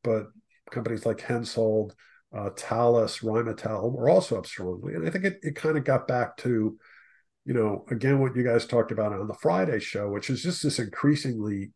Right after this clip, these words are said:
dysfunctional Congress and the concerns that, um, yeah, there's another war in the Middle East, but, you know, what does that mean from a global security standpoint? You know,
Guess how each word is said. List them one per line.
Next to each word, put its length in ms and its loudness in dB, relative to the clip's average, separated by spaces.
dysfunctional 800 -2
Congress 800 -2
and 500 4
the 100 0
concerns 800 0
that, 320 -2
um, 540 -2
yeah, 560 2
there's 340 2
another 320 0
war 260 0
in 40 0
the 60 0
Middle 340 -2
East, 360 0
but, 260 -2
you 100 4
know, 140 0
what 320 2
does 140 4
that 180 0
mean 180 -2
from 200 -6
a 60 -2
global 320 0
security 600 -2
standpoint? 600 -6
You 80 -2
know, 180 -4